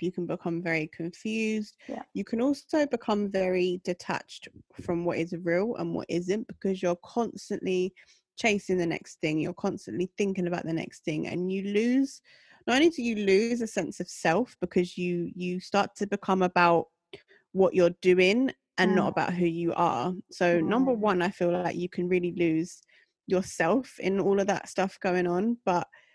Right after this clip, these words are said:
Speaker 1: as well, I think it's just kind of putting things into perspective.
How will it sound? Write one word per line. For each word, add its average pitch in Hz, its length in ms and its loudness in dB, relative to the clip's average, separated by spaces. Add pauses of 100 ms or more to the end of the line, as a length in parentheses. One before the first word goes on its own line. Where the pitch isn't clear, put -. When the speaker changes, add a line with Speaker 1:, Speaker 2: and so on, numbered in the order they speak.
(560)
Speaker 1:
as 208 180 2
well, 208 220 4
I 285 100 4
think 262 300 -2
it's - 200 -8
just 208 260 -4
kind 196 220 -2
of 185 200 0 (840)
putting 254 300 2
things 262 260 2
into 214 220 0
perspective. - 840 -2